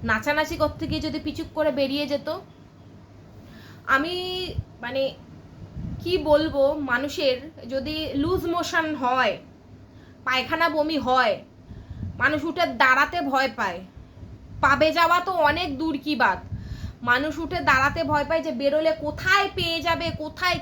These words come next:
কিভাবে, মানুষ কাজে যেতে অবধি ভয় পায়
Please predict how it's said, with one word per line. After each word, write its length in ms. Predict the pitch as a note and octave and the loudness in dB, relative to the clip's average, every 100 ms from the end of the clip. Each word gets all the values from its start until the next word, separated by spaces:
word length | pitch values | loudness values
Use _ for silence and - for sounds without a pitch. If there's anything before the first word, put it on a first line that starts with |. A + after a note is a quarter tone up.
| - | -4
কিভাবে, 540 | D#4+ E4 E4+ E4+ D4 - - | -4 0 0 0 -4 -8 -14
মানুষ 220 | - D4+ D#4+ - | -8 -8 -8 -6
কাজে 340 | D4+ C#4+ D4 F4+ | 0 2 2 -2
যেতে 260 | F#4 F#4 | -4 -4
অবধি 280 | F4 C4+ F4 | -6 -4 -4
ভয় 300 | A3+ A#3+ A#3+ | 0 2 2
পায় 220 | G#3 F3 | -2 -4